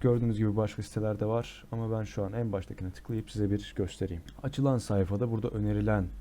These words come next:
öne çıkan şablonlarımız var. Buradan ilginizi çeken olursa bakabilirsiniz. Ben buradan oyun etiketi altındaki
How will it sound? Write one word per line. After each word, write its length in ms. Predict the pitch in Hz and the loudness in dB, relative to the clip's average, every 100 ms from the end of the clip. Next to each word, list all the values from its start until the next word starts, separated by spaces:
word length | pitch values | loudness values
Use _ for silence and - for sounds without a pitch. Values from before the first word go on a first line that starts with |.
| - | -4
öne 180 | 110 110 | -2 -2
çıkan 380 | - - 101 117 123 | -4 -4 -4 -4 -6
şablonlarımız 840 | - 113 107 98 98 90 87 92 | -2 0 0 0 0 0 -4 -4
var. 280 | 107 - - | -4 -4 -8
Buradan 180 | 110 120 | -2 0
ilginizi 420 | 120 113 117 110 | 0 0 -2 -2
çeken 240 | - 101 98 | -4 -4 -2
olursa 480 | 92 92 - 117 120 - | 0 -4 -4 -4 -4 0
bakabilirsiniz. 880 | 123 - 101 92 92 - 98 107 - - - - | 2 4 2 2 0 -4 -6 -6 -10 -20 -16 -6
Ben 220 | 135 120 | -2 0
buradan 340 | 117 117 117 - | 2 2 0 0
oyun 400 | 117 117 117 107 - - - - 110 | 0 2 2 -2 -8 -20 -20 -10 -8
etiketi 380 | - - 95 | -6 -4 -4
altındaki 640 | - 104 98 101 92 - | 0 -2 -2 -2 -2 -4